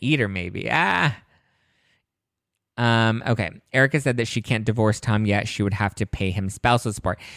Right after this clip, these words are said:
She, in her filing, asked for spousal support, and then he also asked her for spou-, spousal support after that. So,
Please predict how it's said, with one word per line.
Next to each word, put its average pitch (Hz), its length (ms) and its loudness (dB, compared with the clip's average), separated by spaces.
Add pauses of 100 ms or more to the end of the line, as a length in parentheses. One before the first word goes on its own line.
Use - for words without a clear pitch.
(160)
She, 196 800 -2 (140)
in 156 140 2
her 143 260 6
filing, 139 460 2
asked 123 340 2
for 131 100 4
spousal 123 400 4
support, 120 540 2
and 123 180 0
then 117 160 0
he 135 560 -6
also 117 500 2
asked 98 400 -2
her 107 140 2
for 107 160 2
spou-, 101 360 0 (140)
spousal 120 380 0
support 107 360 -4 (180)
after 156 400 -2
that. 196 320 2 (380)
So, 117 800 6